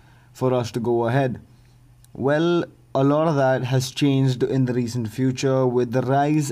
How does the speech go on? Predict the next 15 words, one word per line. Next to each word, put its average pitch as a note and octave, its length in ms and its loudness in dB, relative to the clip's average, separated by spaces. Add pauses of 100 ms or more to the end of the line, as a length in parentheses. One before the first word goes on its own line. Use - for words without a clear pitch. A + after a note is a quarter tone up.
and D3 400 0
the C#3+ 120 2
rise B2+ 580 0
of B2 200 -2
electric A2+ 460 -2
vehicles. A#2 440 -2
There A2+ 120 -4
has A2+ 160 -6
been C#3 240 0
no C#3+ 180 2
fall, C3+ 460 -2 (640)
and C3 260 0
even D3 300 2
though D#3 460 2
we C#3 680 0